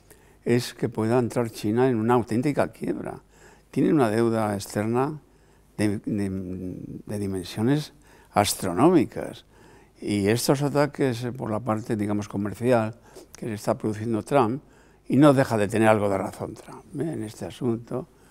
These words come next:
le puede producir esto, y esto arrastraría, nos arrastraría a todos. En cuanto a Europa, yo no voy a repetir lo que acaba de decir con muy con muy buen criterio Íñigo de la Serna, yo lo que pediría a la Unión Europea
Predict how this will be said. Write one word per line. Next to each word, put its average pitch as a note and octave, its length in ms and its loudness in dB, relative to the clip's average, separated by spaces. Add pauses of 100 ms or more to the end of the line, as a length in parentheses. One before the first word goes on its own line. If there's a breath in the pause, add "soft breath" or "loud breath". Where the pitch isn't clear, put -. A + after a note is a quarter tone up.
(320 soft breath)
le F#2+ 120 -6
puede A2 260 0
producir A#2 460 -2
esto, A2+ 360 0
y C#3+ 80 2
esto D#3+ 300 0 (180 loud breath)
arrastraría, A2+ 880 2 (360 soft breath)
nos A2 160 -8
arrastraría G#2+ 520 -6
a - 20 -6
todos. - 440 -16 (800 loud breath)
En F#3 100 -2
cuanto C3 500 8
a A#2+ 40 10
Europa, C#3 520 8
yo A2+ 140 0
no A2 120 2
voy A2 160 2
a A2 60 0
repetir A2 480 -2
lo G#2+ 160 -8
que G2 140 -8
acaba G2+ 320 -6
de G2+ 100 -4
decir A2 260 -8
con G#2+ 180 -10
muy A2 360 -6 (480 soft breath)
con A2+ 80 -4
muy A#2 140 4
buen A2+ 160 4
criterio A2 920 0 (100)
Íñigo G#2 360 -4
de A2 80 -8
la G#2+ 140 -8
Serna, B2 500 -2 (840 soft breath)
yo B2 160 0
lo A#2+ 120 2
que A#2+ 120 -2
pediría A#2 500 0
a - 240 -6
la B2 80 -8
Unión A#2+ 160 -6
Europea A2+ 480 -2